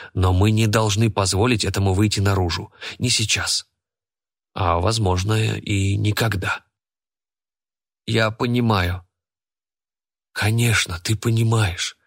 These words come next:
Ты мальчик смышленый. Ты понимаешь, к чему это может привести. Лучше нам оставить это здесь. Когда мы вернемся, займи чем-нибудь Рамбуту,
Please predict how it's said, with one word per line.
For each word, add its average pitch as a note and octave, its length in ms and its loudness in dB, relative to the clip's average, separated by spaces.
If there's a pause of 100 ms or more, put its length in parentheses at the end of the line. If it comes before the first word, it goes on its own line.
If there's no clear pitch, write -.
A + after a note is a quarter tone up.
(420)
Ты D3 200 0
мальчик D3 480 0
смышленый. C3+ 840 -2 (500)
Ты D#3 220 0
понимаешь, C3 600 0
к - 80 -8
чему A#2 320 2
это G2 140 -2
может F#2 300 0
привести. G2+ 640 -2 (880)
Лучше C#3 360 2
нам A#2+ 220 2
оставить G#2 520 0
это F2+ 500 -2
здесь. F#2+ 680 -2 (560)
Когда G2+ 260 0
мы A2+ 140 2
вернемся, A2+ 560 2
займи D3 420 0
чем-нибудь G2 460 0
Рамбуту, G2+ 580 0